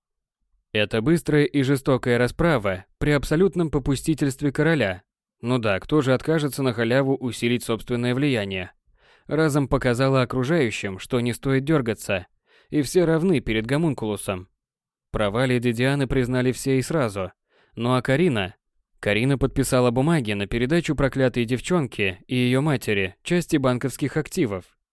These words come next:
И не поспоришь ведь. Естественно, любви к Джоанне и ее матери это ей не добавило.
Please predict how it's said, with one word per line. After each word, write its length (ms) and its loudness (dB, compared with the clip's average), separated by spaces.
И 100 -4
не 120 -2
поспоришь 560 0
ведь. 240 -6
Естественно, 720 0
любви 340 2
к 60 -2
Джоанне 480 0
и 120 -4
ее 240 0
матери 440 0
это 320 -2
ей 220 2
не 100 0
добавило. 600 0